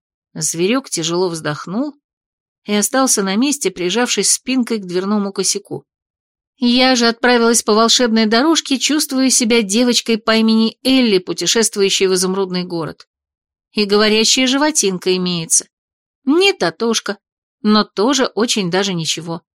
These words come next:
Правда, милой сказочной аллегории немного мешал ужас, поселившийся где-то... Нет, не где-то, везде. И сердце вздумало захлёбываться от волнения,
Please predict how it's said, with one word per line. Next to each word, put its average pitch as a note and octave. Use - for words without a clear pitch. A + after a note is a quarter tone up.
Правда, A3
милой A3+
сказочной G#3+
аллегории G#3+
немного G3+
мешал G#3+
ужас, B3
поселившийся G#3
где-то... G#3
Нет, G3+
не G#3
где-то, G#3
везде. F3
И G3
сердце A#3+
вздумало A3
захлёбываться F#3+
от F3+
волнения, G3